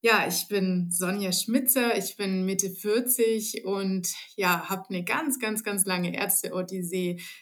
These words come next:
hinter mir. Die ging also über dreißig Jahre mit ganz, ganz vielen Beschwerden. Ähm, da waren auch psychische Beschwerden dabei. Ich hatte eine massive Angststörung mit Panikattacken.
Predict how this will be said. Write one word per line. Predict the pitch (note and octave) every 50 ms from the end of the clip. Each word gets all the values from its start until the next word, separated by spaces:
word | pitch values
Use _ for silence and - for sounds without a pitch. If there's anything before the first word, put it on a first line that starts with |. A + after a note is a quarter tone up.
| _ _ _ -
hinter | A3+ A#3+ A#3+ C#4+ - D4 B3+ A#3 A3+
mir. | A3+ A3+ A3+ A#3 A#3 A#3
Die | - G#3+ G3 F#3+
ging | - G3+ G3 F#3+ F#3 F#3 F#3 F3+
also | E3+ F3+ F3 F3+
über | F3+ - F#3 G3+ G3 F#3
dreißig | - F#3 F3 D3+ D#3 E3+ F#3+ - - G3 - -
Jahre | - F3+ D#3+ E3 F3 F3+ G#3 G#3+ A3 A3 G#3+ - -
mit | G#3 G3 F#3+ F#3 F#3 - - - - - _ _ -
ganz, | F3 D#3+ D#3 D#3+ D#3 -
ganz | - - F3+ F3 - -
vielen | - - A3 A#3+ C4 C4+ B3+ B3+
Beschwerden. | B3+ A#3+ - - - - F#3 F#3+ F#3+ F#3+ F#3+ G3+ G3+ G3+ G3+ F#3 G3+ G3+ - - - _ _ _ _ _ _ - -
Ähm, | G3+ G3 G3 G3 F#3+ - - F#3 F#3 F3 F3 - - _ _ _ _ _ _ _ _
da | - G#3+ G3 F#3
waren | F3 F3+ F3+ F#3 F3+
auch | - F3 F3 -
psychische | - - B3 A#3+ A#3+ C#4+ C4+ - B3
Beschwerden | G#3 A#3 A3+ - - G#3+ G#3 G3+ G3+ G3 G3+ G3+ G3 F#3 -
dabei. | - G#3 G3+ F#3 F3+ F#3+ F#3 F#3 F3+ F3+ F3
Ich | F3+ F3 -
hatte | F#3+ F#3 F3+ F#3+
eine | F#3 F3+
massive | F3 E3+ E3 E3+ F3 - - - A#3 A#3 A#3+ A3+ A3 - -
Angststörung | F#3 G3 G#3+ A3 A3 - - - - - F#3+ F3+ F#3 F3+ F#3 F3+ F#3 F3+
mit | F3+ D#3+ E3+ -
Panikattacken. | - - F3 F#3 A3 C4 B3+ B3+ C4+ D4+ - - - - F#3+ F#3 F3+ - G3 F#3+ F#3 F#3+ F3+ F3 -